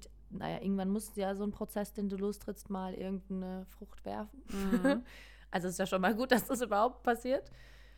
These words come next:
Speaker 1: Und ich gla-, und das hat total den Unterschied gemacht. Und das habe ich gemerkt, dass,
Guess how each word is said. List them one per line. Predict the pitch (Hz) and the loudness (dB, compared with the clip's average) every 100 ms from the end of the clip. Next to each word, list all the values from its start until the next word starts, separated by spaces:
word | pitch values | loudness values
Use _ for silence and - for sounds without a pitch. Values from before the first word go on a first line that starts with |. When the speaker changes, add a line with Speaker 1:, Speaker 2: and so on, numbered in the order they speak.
| - - | -20 -6
Speaker 1:
Und | 208 208 | 0 0
ich | - | 0
gla-, | 208 196 | -2 0
und | 214 208 | 0 2
das | 254 | 0
hat | - - - | 0 -6 -6
total | 196 - 254 | -6 0 0
den | 277 | 2
Unterschied | 233 277 349 - 170 | -2 -2 -4 -6 -6
gemacht. | 160 143 131 - | -8 -8 -8 -8
Und | 185 180 240 | -6 -2 -2
das | 294 - | -2 -2
habe | 220 | -4
ich | - | -4
gemerkt, | 196 190 160 - | -4 -2 -2 -2
dass, | 190 - | -6 -6